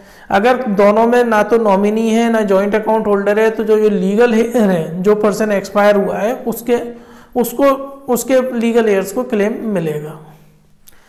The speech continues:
अब ये जो list of documents है, इसको बड़ा केयरफुली देखिए, थोड़ा वीडियो को पॉज कर दीजिए, क्योंकि ये सारे डॉक्यूमेंट्स आपको अरेंज करने हैं क्लेम इंटीमेशन के बाद,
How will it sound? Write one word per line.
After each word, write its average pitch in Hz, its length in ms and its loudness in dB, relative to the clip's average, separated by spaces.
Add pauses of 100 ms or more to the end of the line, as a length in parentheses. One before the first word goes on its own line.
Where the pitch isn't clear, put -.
(480)
अब 285 140 2
ये 294 100 2
जो 294 160 2
list 247 340 0
of 254 140 2
documents 226 500 0
है, 254 80 -2
इसको 247 220 -4
बड़ा 226 180 2
केयरफुली 220 560 -2
देखिए, 208 400 -2
थोड़ा 214 260 0
वीडियो 202 500 0
को 226 120 0
पॉज 208 320 0
कर 208 160 0
दीजिए, 208 320 -4
क्योंकि 214 320 -6
ये 220 160 0
सारे 220 320 0
डॉक्यूमेंट्स 208 500 -4
आपको 202 280 0
अरेंज 196 300 0
करने 196 280 -6
हैं 220 120 -6
क्लेम 202 300 -2
इंटीमेशन 196 500 -4
के 196 100 -2
बाद, 185 360 -2